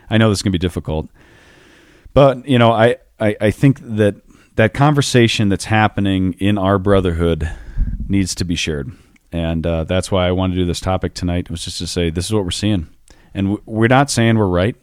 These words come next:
We're not saying we're balanced. Um, but w-,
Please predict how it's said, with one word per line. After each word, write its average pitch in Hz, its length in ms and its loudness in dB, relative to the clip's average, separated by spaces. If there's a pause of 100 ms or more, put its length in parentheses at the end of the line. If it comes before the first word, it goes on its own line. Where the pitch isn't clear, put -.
We're 101 140 -2
not 95 100 0
saying 104 180 -2
we're 95 80 0
balanced. 92 600 -2 (600)
Um, 90 540 0 (640)
but 95 320 2 (440)
w-, 98 120 -10